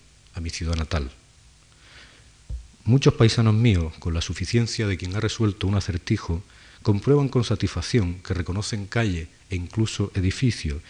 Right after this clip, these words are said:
y en ese momento apartan los ojos y la imaginación de la novela y miran la ciudad real.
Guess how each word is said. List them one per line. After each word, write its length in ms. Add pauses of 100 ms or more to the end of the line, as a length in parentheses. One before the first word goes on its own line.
(320)
y 100
en 60
ese 180
momento 360
apartan 480
los 100
ojos 360
y 60
la 100
imaginación 640
de 100
la 100
novela 420 (500)
y 80
miran 340
la 60
ciudad 300
real. 340